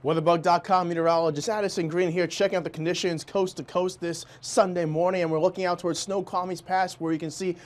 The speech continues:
the rain showers coming down across portions of Washington,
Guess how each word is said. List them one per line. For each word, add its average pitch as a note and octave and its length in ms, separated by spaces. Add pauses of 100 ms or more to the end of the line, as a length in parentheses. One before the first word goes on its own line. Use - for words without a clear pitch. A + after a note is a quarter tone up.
(120)
the C#3+ 80
rain E3 260
showers F#3 380
coming G3 320
down F#3+ 180
across D#3 360
portions F3+ 420
of C3+ 160
Washington, D#3+ 560